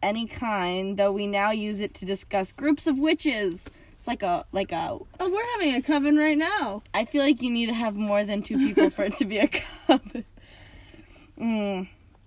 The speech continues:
Speaker 2: I had a coven yesterday with my friends.
Speaker 1: My coven doesn't worship man. Oh, good for you.
Speaker 2: They sacrifice animals?
Speaker 1: No, they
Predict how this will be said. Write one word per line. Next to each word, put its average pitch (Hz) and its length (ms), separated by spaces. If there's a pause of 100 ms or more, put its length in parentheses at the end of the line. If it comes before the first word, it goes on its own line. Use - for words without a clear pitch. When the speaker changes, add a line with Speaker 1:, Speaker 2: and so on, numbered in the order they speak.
(360)
Speaker 2:
I - 40
had 320 100
a 330 60
coven 320 320
yesterday 320 420
with 240 120
my 277 120
friends. 277 480
Speaker 1:
My 262 160
coven 220 380
doesn't 196 320
worship 190 440
man. 170 840 (440)
Oh, 180 220
good 180 240
for - 160
you. 175 460 (720)
Speaker 2:
They 269 80
sacrifice 294 580
animals? 294 640
Speaker 1:
No, 220 220
they 214 160